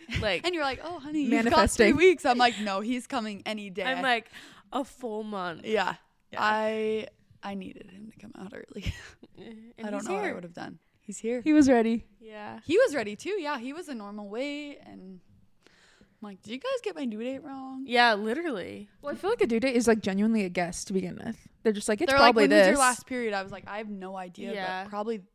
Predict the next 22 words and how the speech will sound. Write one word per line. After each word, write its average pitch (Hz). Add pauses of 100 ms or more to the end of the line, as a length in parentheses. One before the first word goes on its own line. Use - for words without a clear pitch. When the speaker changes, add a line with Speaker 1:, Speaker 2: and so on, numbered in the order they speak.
(160)
Speaker 2:
around 202
this 185
time." 254
Speaker 1:
<laughs> - (240)
Speaker 2:
And 226
they're 214
like, -
"Okay, 285
so 269
this 247
is 302
your 349
due 262
date." 233
I'm 233
like, 226
"You're 233
just 254
gonna 311
take 277
my 233
word? 208